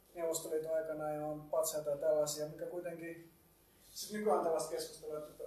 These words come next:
tietysti, no Venäjällä jälleen keskustellaan, että tää, että tää on niinku kauheita, että ei pidä terroristeja mukaan nimetä katuja. Mut oikeesti kun miettii tätä Venäjän tuhatkahdeksansataa-luvun hallintoa ja saarivaltaa ja tällaista, niin ei nää terroristit ehkä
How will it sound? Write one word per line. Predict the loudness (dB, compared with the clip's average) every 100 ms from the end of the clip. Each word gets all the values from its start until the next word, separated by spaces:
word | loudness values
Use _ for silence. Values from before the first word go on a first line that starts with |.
| -10 -6
tietysti, | -4 -6 -10 -14 -10
no | -6
Venäjällä | -4 -2 -2
jälleen | 0 0 0
keskustellaan, | 0 -2 -4 -4 0 0 -2
että | -6
tää, | -6 -6
että | -10 -12
tää | -10
on | -8
niinku | -10 -4
kauheita, | -2 -2 -4
että | -6 -6
ei | -8 -8
pidä | 8 10
terroristeja | 10 2 -2 -6 -8 -8 -8
mukaan | -8 -8 -6
nimetä | -6 -8 -6
katuja. | -4 -4 -2 -4 -6 -14 -20 -20 -16
Mut | -8 -4
oikeesti | -2 -2 -2
kun | -6
miettii | -4 -2 -2 -2 -2
tätä | -4 -2 -2 -4 -8 -16 -20 -20 -20 -20 -20 -20 -20 -20 -10
Venäjän | -6 -4 -2
tuhatkahdeksansataa-luvun | -4 -2 -2 -4 -6 -6 -6 -2
hallintoa | 2 2 0 -4 -6
ja | -6
saarivaltaa | -4 -4 -4 -6 -8 -6
ja | -8
tällaista, | -6 -8 -8 -12 -16
niin | -16
ei | -14
nää | -14 -14 -12
terroristit | -8 -6 -6 -10 -10 -12 -12
ehkä | -10 -8